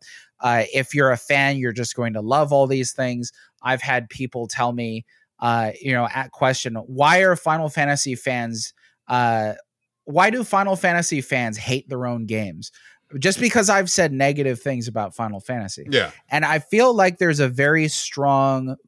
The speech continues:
Speaker 1: vibe of identifying with these games on a personal level to where if you criticize these things, uh, it becomes a personal criticism. And that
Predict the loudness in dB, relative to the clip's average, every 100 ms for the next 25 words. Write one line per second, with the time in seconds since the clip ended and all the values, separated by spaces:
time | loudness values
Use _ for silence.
0 | _ -6 0 2 2 2 -2 -4 -4 -2
1 | 0 2 2 4 2 2 -2 -2 -4 -2
2 | -4 -2 -4 -4 -2 -4 -2 -2 0 2
3 | 2 2 -2 -4 _ _ -12 -2 0 2
4 | 0 -2 -8 -12 -6 -2 0 0 0 -2
5 | -2 -4 -6 -6 -8 -10 -12 -18 -20 -20
6 | _ _ _ -2 2 4 2 0 -2 0
7 | 0 2 2 2 0 0 0 0 -2 -4
8 | -4 -4 -4 -2 -6 -10 -12 -18 -4 -2
9 | 2 2 2 0